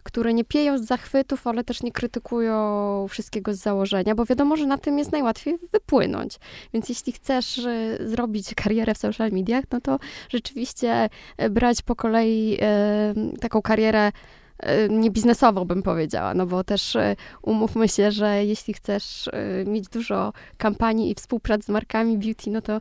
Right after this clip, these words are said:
musisz się tylko zachwalać. I to jest taka pułapka, e, w którą myślę, że wpada większość osób, e, które z urodą mają coś wspólnego,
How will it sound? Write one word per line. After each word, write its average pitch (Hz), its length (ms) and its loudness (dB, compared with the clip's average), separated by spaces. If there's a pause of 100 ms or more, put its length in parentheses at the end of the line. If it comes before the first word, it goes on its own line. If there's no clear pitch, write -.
(240)
musisz 214 180 -2
się 202 80 0
tylko 196 240 0
zachwalać. - 500 2 (720)
I 233 80 -2
to 285 500 4
jest - 360 -4
taka 220 240 -4
pułapka, 202 760 -2 (160)
e, 202 560 -2
w - 80 -14
którą 208 420 -2
myślę, 220 280 -2
że 214 120 -2
wpada 208 600 -2
większość 220 520 -4
osób, 196 540 -6
e, 220 300 -6
które 208 500 -4
z - 200 -14
urodą 196 640 -2 (380)
mają 220 380 0
coś - 180 -12
wspólnego, 202 840 -4